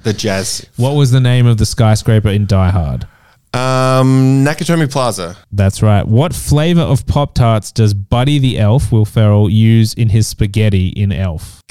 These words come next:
Speaker 1: Uh, cookies and cream? I, I
Speaker 2: Chocolate.
Speaker 1: Chocolate, okay.
Speaker 2: I'll see if you know this one.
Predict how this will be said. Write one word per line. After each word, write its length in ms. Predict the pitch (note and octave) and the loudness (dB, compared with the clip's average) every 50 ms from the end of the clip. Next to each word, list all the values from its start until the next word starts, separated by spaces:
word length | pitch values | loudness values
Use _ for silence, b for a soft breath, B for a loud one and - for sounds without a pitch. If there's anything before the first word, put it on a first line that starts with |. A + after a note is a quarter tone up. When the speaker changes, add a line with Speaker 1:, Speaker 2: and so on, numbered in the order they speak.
| - - | -12 -8
Speaker 1:
Uh, 560 | F#2+ F#2+ F#2+ F#2+ F2+ F2+ F2+ F2 F2 F2 F2+ | -6 -6 -4 -4 -4 -4 -4 -4 -4 -6 -8
cookies 380 | - - A2 G#2+ A2+ C3 B2+ A#2 | -8 -8 -10 -6 -6 -6 -4 -4
and 160 | B2+ A#2+ A2+ | -4 -4 -4
cream? 440 | - - A2 A#2 C3+ D#3 E3+ F3+ E3 - _ _ _ _ _ _ _ _ _ _ _ _ _ _ | -6 -6 -6 -4 -4 -4 -6 -6 -8 -10 _ _ _ _ _ _ _ _ _ _ _ _ _ _
I, 40 | G2+ | -20
I 20 | - _ - _ | -18 _ -20 _
Speaker 2:
Chocolate. 520 | - - - F#2 F#2 - - F2 E2+ - | -6 -4 -4 -4 -4 -6 -8 -8 -8 -8
Speaker 1:
Chocolate, 500 | - - - E2 - - F2 E2 D#2 - | -6 -6 -6 -6 -6 -8 -8 -10 -8 -8
okay. 400 | - F#2+ - - - - - - _ _ _ - | -10 -12 -10 -10 -14 -14 -16 -18 _ _ _ -8
Speaker 2:
I'll 100 | A3+ G#3+ | -8 -6
see 120 | - C#4+ | -6 -6
if 80 | C4 A3 | -4 -2
you 100 | E3+ C3+ | -2 -2
know 160 | A#2+ A2 G#2 | -2 -4 -4
this 200 | G2+ G2 - - | -8 -10 -12 -12
one. 300 | A2 A2 C3+ E3+ G3 | -12 -12 -12 -12 -14